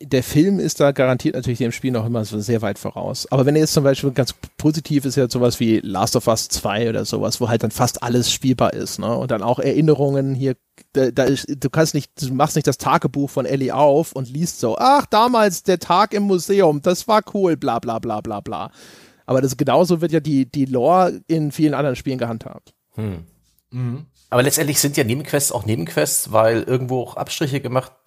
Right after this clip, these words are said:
Speaker 2: werden müssen. Sie müssen nicht, aber sie werden es halt. Es steckt nicht so viel Energie und Aufmerksamkeit und Geld drin und Manpower wie bei der Hauptquest. Es ist eine, ein Gameplay-Element mit niedrigerer Priorität, mit niedrigerem Budget.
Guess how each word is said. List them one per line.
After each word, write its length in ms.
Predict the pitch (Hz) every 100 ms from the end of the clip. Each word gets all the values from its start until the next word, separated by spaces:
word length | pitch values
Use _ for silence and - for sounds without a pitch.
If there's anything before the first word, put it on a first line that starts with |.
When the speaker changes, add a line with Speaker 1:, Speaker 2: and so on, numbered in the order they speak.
| -
Speaker 2:
werden 600 | 120 113 113 110 117 110 _ _ _ _ _
müssen. 560 | 113 160 190 - 87 78
Sie 280 | - 87 98
müssen 300 | 110 139 113
nicht, 200 | 85 87
aber 120 | 90
sie 180 | 95 85
werden 260 | 135 185
es 180 | 87 -
halt. 260 | 80 82 -
Es 120 | -
steckt 300 | - 139 -
nicht 120 | 131
so 100 | -
viel 200 | - 113
Energie 460 | 98 95 90 117 131
und 140 | 107
Aufmerksamkeit 800 | 113 107 139 139 139 135 135 127
und 140 | - 92
Geld 340 | 90 117 -
drin 220 | 131 143
und 160 | 117 101
Manpower 580 | 90 98 - 113 131 107
wie 240 | 95 90
bei 160 | - 85
der 160 | 87
Hauptquest. 680 | 92 - - - 170 - - - - - _
Es 180 | 190 -
ist 340 | - 143 -
eine, 600 | 90 92 98 92 92 87 90 _ _ _ _ _ _ -
ein 260 | 101 98
Gameplay-Element 920 | - 101 127 147 139 127 131 123 127 -
mit 200 | 104 -
niedrigerer 720 | 101 147 160 139 131 117 104
Priorität, 840 | - 110 95 95 87 98 101 135
mit 180 | 113 104
niedrigerem 600 | 101 95 117 101 104 117 107
Budget. 580 | 123 - 135 90 82